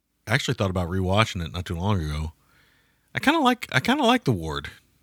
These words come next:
Weirdly, it's not really my kind of thing, but there's some Carpenter-esque elements in there that,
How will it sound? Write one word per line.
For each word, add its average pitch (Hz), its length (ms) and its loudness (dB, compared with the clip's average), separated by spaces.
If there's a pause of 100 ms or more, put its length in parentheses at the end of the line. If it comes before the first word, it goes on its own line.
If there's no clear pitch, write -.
(480)
Weirdly, 139 540 6
it's - 160 0
not 220 160 6
really 190 180 4
my 151 160 6
kind 151 220 6
of 120 80 2
thing, 170 400 2 (800)
but 123 300 6 (800)
there's 143 160 4
some 147 120 2
Carpenter-esque 147 800 6
elements 131 480 2
in 170 100 0
there 180 300 0 (1300)
that, 120 220 6